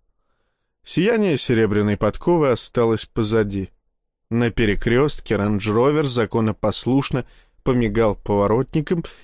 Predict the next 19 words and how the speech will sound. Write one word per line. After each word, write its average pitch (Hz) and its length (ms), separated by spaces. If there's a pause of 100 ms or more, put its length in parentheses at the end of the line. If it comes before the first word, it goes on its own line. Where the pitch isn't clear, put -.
и 123 100
повернул 123 600
налево 151 520
в - 80
сторону 139 520
Красного 123 600
проспекта. 113 840 (680)
«Домой 190 600
поехал». 104 680 (640)
Определил 113 720
Клим. 113 420 (560)
«Как 190 300
действовать 123 600
будем?» 98 400 (920)
На 104 100
меня 113 260
накатило 107 640
ощущение 107 680
дежавю, 113 760